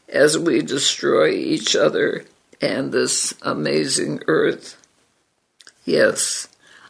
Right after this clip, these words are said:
I must do both. To believe we are here for reasons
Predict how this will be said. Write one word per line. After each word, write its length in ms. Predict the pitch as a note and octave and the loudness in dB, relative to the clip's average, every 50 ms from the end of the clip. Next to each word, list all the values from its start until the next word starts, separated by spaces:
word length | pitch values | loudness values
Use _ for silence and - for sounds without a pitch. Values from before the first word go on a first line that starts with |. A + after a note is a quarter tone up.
| _ _ - | _ _ -6
I 140 | - - | -4 -2
must 460 | D#3+ D#3+ E3+ E3+ D#3+ D#3+ - - - - | -2 -2 0 0 0 2 0 0 0 0
do 240 | F3+ E3+ - - | 0 2 2 0
both. 640 | - - - A#2 G#2+ - - - - - - - _ _ _ _ _ _ - - - - - - - _ _ | -2 -2 0 0 0 0 -2 -6 -12 -18 -20 -20 _ _ _ _ _ _ -20 -18 -16 -16 -16 -18 -20 _ _
To 120 | - G3+ | 0 0
believe 500 | F#3+ F#3+ F#3+ G3 G3+ A3 A3+ A#3 G#3+ G3 | 2 2 2 4 4 4 4 2 0 0
we 180 | F#3+ G3 G3 F#3 | 0 2 4 4
are 200 | E3+ E3+ - E3+ | 4 4 2 0
here 380 | F3+ - F3+ F3+ F3 E3+ D#3+ | 0 2 4 4 4 4 2
for 360 | E3 - - D3+ D3+ C#3+ D3 D3+ | -2 -4 0 2 2 2 2 2
reasons 800 | D#3+ E3 F3 E3+ D#3+ D#3+ - - - - D3+ E3+ - - - | 4 4 4 4 4 0 -2 -2 -2 -6 -6 -6 -6 -6 -8